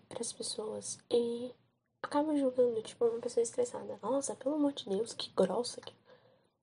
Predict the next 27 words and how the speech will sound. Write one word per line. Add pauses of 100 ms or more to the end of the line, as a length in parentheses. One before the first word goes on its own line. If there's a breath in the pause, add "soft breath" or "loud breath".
(440)
E
a
gente
tá
julgando
ela. (1040)
Porque (120)
a
gente
não
fez
essa
perguntinha. (840 soft breath)
O
que (760)
se
passa (240)
na
alma
dela? (1300)
Quem
será
que
tem
controlado
esse
controlezinho?